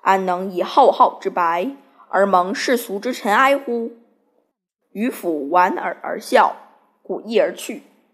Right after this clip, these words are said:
乃歌曰：“沧浪之水清兮，可以濯无缨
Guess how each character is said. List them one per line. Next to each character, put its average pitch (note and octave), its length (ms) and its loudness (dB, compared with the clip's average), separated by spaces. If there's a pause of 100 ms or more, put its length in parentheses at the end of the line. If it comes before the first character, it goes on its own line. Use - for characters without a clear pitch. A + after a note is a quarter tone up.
(420)
乃 - 240 -6
歌 E3+ 120 -4
曰 - 360 -12 (600)
：“沧 G3 300 2
浪 F3+ 300 2
之 F#3+ 120 -12
水 - 300 -8
清 - 320 -6
兮， G#3+ 480 -8 (240)
可 - 160 -4
以 F#3 180 -6
濯 F3+ 220 -6
无 F3+ 180 -6
缨 B3+ 340 -6